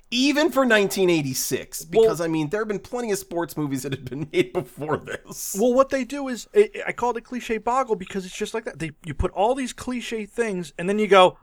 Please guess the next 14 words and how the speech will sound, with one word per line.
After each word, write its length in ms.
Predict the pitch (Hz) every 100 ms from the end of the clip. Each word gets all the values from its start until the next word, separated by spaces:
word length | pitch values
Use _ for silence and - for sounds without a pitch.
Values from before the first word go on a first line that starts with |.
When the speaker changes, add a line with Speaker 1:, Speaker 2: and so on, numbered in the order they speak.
| -
Speaker 2:
"Okay, 420 | 160 240 202 156
let's 180 | 143 143
make 200 | 185 185
a 60 | 208
scene." 380 | 247 214 190 - - -
Click, 120 | 180
click, 140 | 180
click, 140 | 156 160
click, 200 | 175 165
click, 160 | 175 185
click, 140 | 180
click, 180 | - 160
click. 200 | 170 - _ _ -
Speaker 1:
Yep. 200 | 107